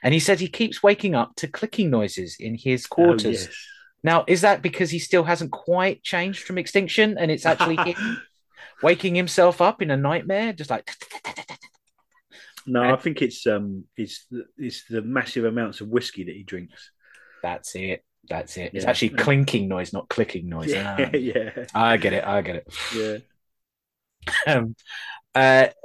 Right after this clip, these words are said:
Speaker 1: Phlox, uh, again tries to soothe her. He really does sort of play down the whole aspect and
Speaker 2: Mm.
Speaker 1: tries to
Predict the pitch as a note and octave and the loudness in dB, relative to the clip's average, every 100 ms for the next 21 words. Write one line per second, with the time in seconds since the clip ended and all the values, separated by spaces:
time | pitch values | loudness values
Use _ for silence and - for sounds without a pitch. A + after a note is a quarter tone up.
0 | - - - - - F3 - - - - | -10 -8 -6 -4 2 2 2 -6 -6 4
1 | D3 C#3+ - C3 D3 D3+ D3 C3+ A#2 - | 6 6 6 2 2 2 2 2 -2 -4
2 | - F3+ F#3+ F#3 F3+ F3+ - D3+ D3 G#3 | 0 0 0 0 0 0 -2 -4 -4 -2
3 | E3+ D#3+ - - - D3 D3+ C#3 C#3 C3 | -2 -4 -6 -12 -8 -4 -4 0 2 2
4 | A#2 G#2+ - G2+ F#2+ - G2 - G#2+ G2+ | 0 -4 -4 -4 -4 -6 -8 -6 -8 -2
5 | D3 D3+ C#3 B2+ A#2+ | 2 2 4 0 0